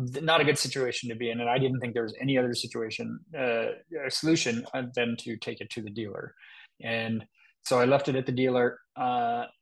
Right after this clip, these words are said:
and, but then I reached out to my brother who's, runs an auto shop. He has an auto shop of his own, and he s-, gave me a number of someone to reach out to. So I'm like, "Okay, I'll try this."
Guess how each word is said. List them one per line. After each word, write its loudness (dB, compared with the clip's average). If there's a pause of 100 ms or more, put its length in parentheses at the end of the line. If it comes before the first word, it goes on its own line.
(140)
and, -2 (120)
but 2
then 4
I 6
reached 2
out 0
to -6
my 0
brother 0
who's, -6 (140)
runs 0
an -2
auto 2
shop. 0
He -2
has -2
an -6
auto -2
shop -6
of -4
his -6
own, 2
and -4
he -4
s-, -12
gave 2
me -2
a -4
number 4
of 0
someone 0
to -4
reach -6
out -2
to. -8
So -6
I'm -6
like, -6
"Okay, -6
I'll -2
try 0
this." -6